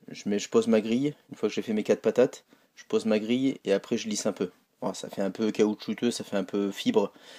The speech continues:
C'est de la fibre, hein, donc ça fait un peu épais, ça fait pas très joli. Bon, c'est caché, ça se verra nullement. Donc, euh, voilà, il n'y a pas besoin de faire un truc, euh, une, une superbe finition à l'intérieur.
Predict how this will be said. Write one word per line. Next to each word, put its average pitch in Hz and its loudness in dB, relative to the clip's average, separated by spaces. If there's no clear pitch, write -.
C'est - -14
de 101 -4
la 104 4
fibre, 117 2
hein, 101 2
donc 101 -4
ça 101 0
fait - -2
un 98 2
peu 110 0
épais, 123 4
ça 127 -2
fait - -4
pas 107 0
très 113 0
joli. 117 -2
Bon, 98 -2
c'est - 0
caché, 135 8
ça 110 0
se 104 -8
verra 110 8
nullement. 107 2
Donc, 107 -6
euh, 104 -2
voilà, 95 -4
il - -8
n'y 98 -4
a - -14
pas 101 -4
besoin 104 0
de 98 -2
faire 101 0
un 101 0
truc, - -10
euh, 98 0
une, 101 -2
une 95 -6
superbe 120 2
finition 110 0
à - 4
l'intérieur. 107 0